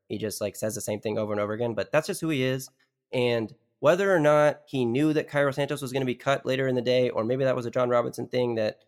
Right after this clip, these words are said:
but, like, either way, like, he sat there on the podium and talked about how they were gonna help Cairo Santos, and later that day,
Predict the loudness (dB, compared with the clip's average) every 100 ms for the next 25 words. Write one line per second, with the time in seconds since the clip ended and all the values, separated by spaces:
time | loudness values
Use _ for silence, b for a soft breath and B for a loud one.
0 | _ _ -2 0 2 0 -2 0 0 2
1 | 4 4 2 -2 -6 -4 -2 -2 0 2
2 | 2 2 -2 0 -2 -2 -4 -2 -2 -2
3 | -2 -2 0 -2 -2 -4 -4 -4 -2 -4
4 | -4 -2 -4 -4 -4 -2 -2 -2 -2 -4